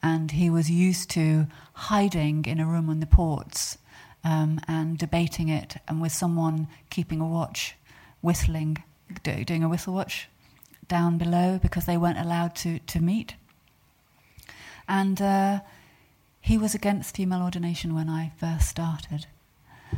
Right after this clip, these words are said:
Um, but I remember once I visited him in hospital, um, and I have to say that, um, the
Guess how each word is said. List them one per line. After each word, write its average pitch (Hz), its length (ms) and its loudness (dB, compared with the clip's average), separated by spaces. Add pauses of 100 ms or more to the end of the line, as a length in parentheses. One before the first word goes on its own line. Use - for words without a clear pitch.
(120)
Um, 175 180 2
but 190 120 2
I 196 120 6
remember 214 280 4
once 202 320 0
I 185 80 0
visited 185 420 -2
him 175 180 4
in 170 80 2
hospital, 160 640 -2 (880)
um, 170 440 4 (100)
and 175 400 2 (460)
I - 60 -2
have 208 200 -2
to - 100 -8
say 180 580 2 (720)
that, 175 300 2 (120)
um, 170 340 4
the 165 420 0